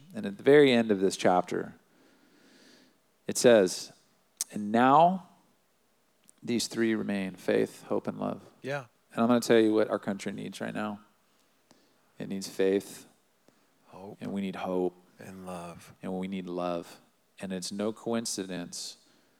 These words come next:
Speaker 1: that it says, "But the greatest of these three is love."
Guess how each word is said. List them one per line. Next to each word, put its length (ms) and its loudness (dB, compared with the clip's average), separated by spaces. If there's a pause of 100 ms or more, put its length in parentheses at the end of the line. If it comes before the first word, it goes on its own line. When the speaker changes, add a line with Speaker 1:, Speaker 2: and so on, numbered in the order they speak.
(360)
Speaker 1:
that 120 0
it 60 -2
says, 220 -6
"But 140 -2
the 60 -8
greatest 440 -4
of 100 -12
these 220 -6
three 440 -8 (680)
is 160 -14
love." 360 -8